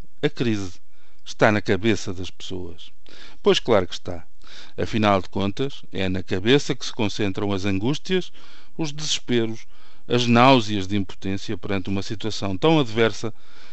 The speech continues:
que já temos um em cada cinco portugueses a viver na pobreza, que elevamos a taxa de desemprego para um recorde nacional absoluto e, ao que parece, com direito à atualização diária,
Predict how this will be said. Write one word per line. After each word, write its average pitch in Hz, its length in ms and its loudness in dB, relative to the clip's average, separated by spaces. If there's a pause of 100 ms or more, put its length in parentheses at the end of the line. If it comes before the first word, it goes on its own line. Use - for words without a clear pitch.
(140)
que 190 80 -2
já 180 200 6
temos 131 380 2
um 208 220 8
em 151 60 6
cada 123 280 2
cinco 123 300 -2
portugueses 110 600 -2
a 107 60 0
viver 107 320 0
na 113 140 0
pobreza, 101 560 -2 (600)
que 202 100 0
elevamos 160 500 8
a 135 80 4
taxa 135 380 2
de 113 140 -4
desemprego 113 640 0
para 110 140 -2
um 107 80 2
recorde 113 440 0
nacional 107 500 0
absoluto 120 580 -2 (480)
e, 113 160 4
ao 127 120 8
que - 120 -4
parece, 117 440 2
com 95 200 0
direito 104 440 0
à 98 80 2
atualização 104 640 -2
diária, 113 460 2